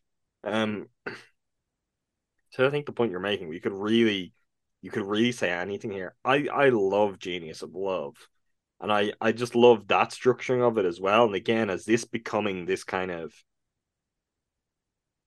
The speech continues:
I guess, snapshot of the Talking Heads' legacy in s-, in some way,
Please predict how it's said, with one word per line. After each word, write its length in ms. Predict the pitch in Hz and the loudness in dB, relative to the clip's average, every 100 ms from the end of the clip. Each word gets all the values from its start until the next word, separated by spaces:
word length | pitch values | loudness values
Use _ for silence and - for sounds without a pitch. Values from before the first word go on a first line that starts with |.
| _ _ _ _ - | _ _ _ _ -8
I 100 | 113 | -4
guess, 200 | 147 - | -4 -4
snapshot 580 | - 104 - - 185 | 0 2 2 4 6
of 120 | 170 113 | 6 2
the 80 | |
Talking 360 | 95 107 123 110 | 0 0 2 0
Heads' 260 | 104 98 82 | -2 -2 -4
legacy 640 | 85 95 123 131 143 143 | -2 -2 -2 -2 -2 0
in 120 | 135 | -2
s-, 200 | 123 - - | -4 -8 -6
in 120 | 120 | -6
some 260 | 117 127 117 | -2 0 4
way, 340 | 120 117 120 | 4 6 4